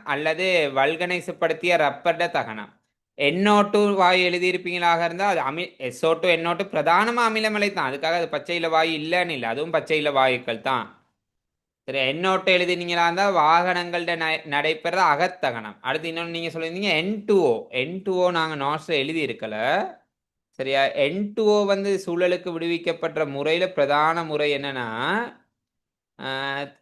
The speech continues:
அதை வந்து நாங்க பொதுவா இந்த ஃபயர் ஏதாவது ஏற்பட்டா, சரியா, அதை அணைக்கிறதுக்காக அந்த பொதுவா நீங்க பார்த்திருப்பீங்க சில இடங்கள்ல,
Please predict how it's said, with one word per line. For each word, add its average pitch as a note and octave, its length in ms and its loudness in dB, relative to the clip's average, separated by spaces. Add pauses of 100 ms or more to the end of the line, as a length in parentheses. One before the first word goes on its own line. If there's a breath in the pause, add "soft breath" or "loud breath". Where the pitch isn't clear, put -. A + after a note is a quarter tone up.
(100)
அதை D#3 200 4
வந்து A3 240 -2
நாங்க F#3+ 300 0
பொதுவா F3+ 400 -2 (220)
இந்த C3 220 -2
ஃபயர் G#3 400 0
ஏதாவது F3+ 380 0
ஏற்பட்டா, A2 460 -10 (1500)
சரியா, B2 280 -6
அதை C3 200 0
அணைக்கிறதுக்காக F#3+ 1080 0 (140)
அந்த E3+ 200 -4
பொதுவா D#3+ 300 -2
நீங்க D#3+ 180 -6
பார்த்திருப்பீங்க D#3 560 -2
சில C#3 240 -4
இடங்கள்ல, C#3 460 -2